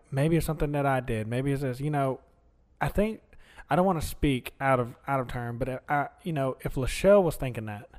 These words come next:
facts will tell you that the only reason Noah has C P right now is because he was deprived of oxygen for thirty to sixty seconds. And that has nothing to do with anything that she did, because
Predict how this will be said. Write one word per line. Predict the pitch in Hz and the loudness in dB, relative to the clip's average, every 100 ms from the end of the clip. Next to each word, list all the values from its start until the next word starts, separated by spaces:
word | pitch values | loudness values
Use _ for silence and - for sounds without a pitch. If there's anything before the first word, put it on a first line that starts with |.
| - _ _ _ _ _ _ _ _ _ _ _ _ _ _ _ _ _ _ _ _ _ _ _ | -20 _ _ _ _ _ _ _ _ _ _ _ _ _ _ _ _ _ _ _ _ _ _ _
facts | - - 170 190 - | -12 2 4 4 0
will | 143 | -6
tell | - 151 139 | -2 0 0
you | 120 113 110 | -2 -6 -6
that | 120 | -6
the | 127 | -4
only | 143 160 | -2 0
reason | 143 156 139 123 | 2 2 0 -2
Noah | 123 135 123 | 0 2 2
has | 123 127 | 0 -4
C | - 131 | -4 -4
P | 117 135 | -2 0
right | 135 139 | 0 0
now | 147 151 151 - _ | -2 -2 -2 -6 _
is | 139 123 | -12 -6
because | 131 - 131 123 120 | -6 -2 0 0 -2
he | - | -2
was | 147 123 | -2 0
deprived | 120 - 127 117 | -2 2 2 2
of | 113 | -2
oxygen | 117 113 135 107 104 - | -4 -4 -8 -10 -8 -6
for | 123 113 110 - _ _ _ | -4 -2 -4 -8 _ _ _
thirty | 123 113 110 | -2 0 -2
to | 107 | -8
sixty | - 113 - | -10 -12 -12
seconds. | 110 107 110 104 - - _ _ _ _ _ - | -12 -12 -14 -16 -18 -20 _ _ _ _ _ -6
And | 123 | -2
that | 120 | 0
has | 120 107 | 0 -4
nothing | 110 117 120 123 113 | -6 -4 -4 -4 -6
to | |
do | 107 113 110 | -4 -2 -2
with | 101 | -4
anything | 110 117 104 110 | -4 -6 -8 -10
that | 113 | -12
she | 120 120 | -12 -10
did, | 101 92 - - _ _ _ _ | -10 -14 -18 -20 _ _ _ _
because | - 120 113 110 104 - - | -8 -4 -2 -2 -6 -14 -20